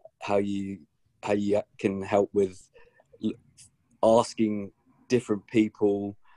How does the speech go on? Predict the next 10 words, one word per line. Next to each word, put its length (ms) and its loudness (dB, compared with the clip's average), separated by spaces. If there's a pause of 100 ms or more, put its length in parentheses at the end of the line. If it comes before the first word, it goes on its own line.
(180)
and, 300 -6
you 60 0
know, 140 0
voting, 800 0 (440)
um, 640 -6 (420)
on 220 -6
how, 400 2 (140)
you 80 -6
know, 100 -4
what, 160 2